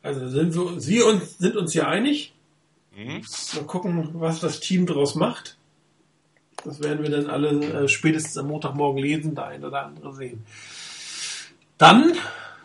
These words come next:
Speaker 1: gucken wir noch mal. Wir haben, glaub ich, noch zwei kleine Programmpunkte offen. Und zwar Game of the Week. Chris,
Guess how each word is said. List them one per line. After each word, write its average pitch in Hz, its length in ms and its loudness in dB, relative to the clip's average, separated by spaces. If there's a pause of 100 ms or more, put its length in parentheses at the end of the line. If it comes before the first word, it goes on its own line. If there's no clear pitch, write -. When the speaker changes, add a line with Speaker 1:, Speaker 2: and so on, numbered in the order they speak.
(500)
Speaker 1:
gucken 190 320 -4
wir 190 80 2
noch 180 180 0
mal. 185 440 2
Wir 147 100 -4
haben, 151 120 -6
glaub 147 160 -10
ich, 135 100 -14
noch 147 120 -8
zwei 147 220 -10
kleine 156 280 -6
Programmpunkte 160 760 -8
offen. 233 340 4 (100)
Und - 140 -20
zwar 147 460 -6 (280)
Game 165 220 6
of - 120 4
the 151 120 -4
Week. 247 300 0 (680)
Chris, - 460 -6